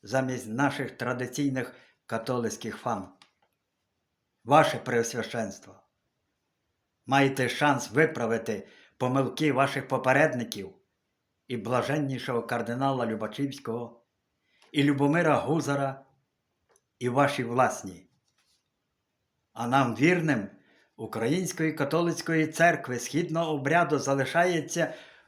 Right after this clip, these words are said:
молитися до Святого Духа напередодні свята зіслання Святого Духа, щоб Святий Дух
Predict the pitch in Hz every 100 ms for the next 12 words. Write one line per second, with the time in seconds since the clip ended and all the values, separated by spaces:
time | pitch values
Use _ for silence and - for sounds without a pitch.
0 | _ 101 135 165 208 208 151 - 120 92
1 | 107 107 113 110 151 147 127 185 190 -
2 | 95 - _ _ _ _ _ _ _ -
3 | 120 135 135 127 151 160 151 143 - 156
4 | 170 156 139 - - - 92 170 170 -
5 | 139 143 139 131 131 175 143 131 107 202
6 | 196 139 107 - _ _ _ _ _ _
7 | _ - - 151 - 131 147 185 220 185
8 | - 160 120 - _